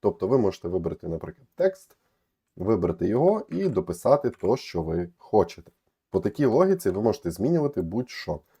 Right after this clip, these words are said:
Е, також ви можете змінювати і розміри тексту, також ви можете зміщ-, змінювати розміщення тексту. Тут можна сказати повністю стандартні блоки.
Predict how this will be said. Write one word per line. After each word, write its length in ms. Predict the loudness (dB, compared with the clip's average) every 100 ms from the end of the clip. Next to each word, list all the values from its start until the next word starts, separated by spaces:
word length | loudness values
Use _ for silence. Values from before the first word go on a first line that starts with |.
| _ _ 0
Е, 120 | 2
також 440 | 4 2 2 -4
ви 120 | -2
можете 380 | 0 0 0 -4
змінювати 600 | -2 -2 -2 -2 -4 -8 -12 _ _
і 160 | 2 6
розміри 520 | 8 6 6 2 2
тексту, 760 | 2 0 0 -12 -6 -2 -2 2
також 460 | 2 2 0 -8 -4
ви 80 |
можете 340 | -2 -2 -2 -8
зміщ-, 540 | -4 -6 -6 -8 -6
змінювати 500 | -4 -2 -2 -2 -4
розміщення 600 | -6 -2 -2 -2 -2 -2
тексту. 440 | 0 -4 -4 -6 -4
Тут 280 | 0 0 -2 _ _ 2
можна 260 | 2 2
сказати 520 | -2 -2 2 4 4 -2
повністю 560 | 0 2 2 -2 -8
стандартні 800 | -14 -8 -6 0 -2 -2 -6 -6 -8
блоки. 540 | -12 -4 -2 -2 -6